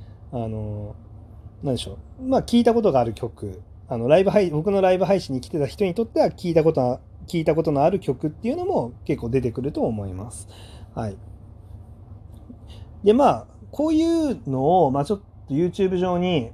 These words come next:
まあ、公開するんですけど、まあ、要は、あれですね、その、きっとその作業用ビージーエムだったりとかっていう、そのなんかそういう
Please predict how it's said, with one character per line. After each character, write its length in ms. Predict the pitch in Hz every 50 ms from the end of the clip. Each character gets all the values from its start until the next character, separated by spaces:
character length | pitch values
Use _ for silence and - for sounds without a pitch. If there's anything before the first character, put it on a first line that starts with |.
| - -
ま 100 | - 180
あ、 20 | 156
公 200 | - 156 147 143
開 200 | 170 160 160 156
す 120 | - 175
る 120 | 170 175 160
ん 60 | 131
で 80 | 117 104
す 100 | - -
け 80 | 143
ど、 260 | 147 196 175 113 - - - - - - - - - - - - - - - -
ま 80 | 190
あ、 20 | 214
要 140 | 302 370
は、 300 | 330 190 135 110 95 - - -
あ 80 | - 143
れ 60 | 180
で 100 | 226 269 240
す 100 | - 156
ね、 140 | 127 113
そ 120 | - - 131
の、 200 | 123 120 123 135 - - - - -
き 100 | - -
っ 40 | - -
と 240 | - 320 320 320 294
そ 100 | - 285
の 260 | 277 277 269 262 247
作 240 | 226 - - 208 202
業 400 | 226 262 277 277 285 285 285 285
用 240 | 277 277 277 269 262
ビ 240 | 247 254 262 254 247
ー 40 | 214
ジ 120 | 240 254
ー 80 | 254 262
エ 60 | 247
ム 80 | 180
だ 100 | 135 127
っ 60 | 120 -
た 100 | - 131
り 120 | 117 113 104
と 100 | 123 107
か 120 | - 113
っ 40 | 110
て 180 | - - - 123
い 80 | 123
う、 120 | 123 135 - - - - - -
そ 180 | - - 165
の 100 | 139 131
な 100 | 147 185
ん 20 | 175
か 80 | -
そ 180 | - - 185 185
う 60 | 185
い 320 | 185 190 185 180 175 175 165
う 80 | -